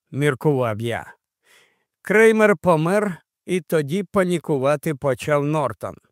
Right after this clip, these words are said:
Не можна було допустити, аби Креймера знайшли у перевернутій кімнаті. Підуть пересуди, його можуть навіть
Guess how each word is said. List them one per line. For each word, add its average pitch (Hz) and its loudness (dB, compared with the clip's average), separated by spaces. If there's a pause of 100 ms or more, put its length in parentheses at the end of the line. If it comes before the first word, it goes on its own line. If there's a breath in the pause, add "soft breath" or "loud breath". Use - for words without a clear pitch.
(420)
Не - -12
можна 156 -6
було 143 0
допустити, 143 -2
аби 160 4
Креймера 170 -2
знайшли 143 -4
у 170 -2
перевернутій 147 -2
кімнаті. 135 -8 (680 soft breath)
Підуть 214 0
пересуди, 147 2 (360)
його 143 -2
можуть 127 -4
навіть 170 -2